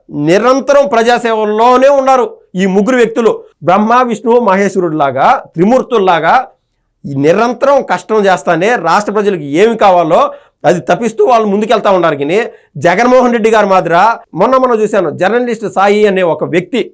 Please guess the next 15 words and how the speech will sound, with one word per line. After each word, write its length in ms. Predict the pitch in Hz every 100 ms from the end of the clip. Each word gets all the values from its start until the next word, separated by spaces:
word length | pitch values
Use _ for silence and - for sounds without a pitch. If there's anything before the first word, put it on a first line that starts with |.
| _
మాట్లాడినటువంటి 640 | 151 185 196 185 175 180 226
మాటలు 400 | 180 185 175 - _ _
ఆయనే 240 | 160 233 285
ఓపెన్గా 360 | 262 254 233
చెప్పినాడు. 600 | 220 208 214 196 202 208 - _ -
నారా 280 | 156 214 240 214
చంద్రబాబు 260 | 208 220
నాయుడు 180 | 214 202
గారు 200 | 196 202
వీళ్ళంట 460 | 247 202 196 185 180 262 247 - -
మొన్న 200 | 180 208
ఒక 140 | 185
రోజు 200 | 208 247 202
హైదరాబాద్ 460 | 180 185 220 208 175
పోయినారు, 560 | 175 165 180 277 143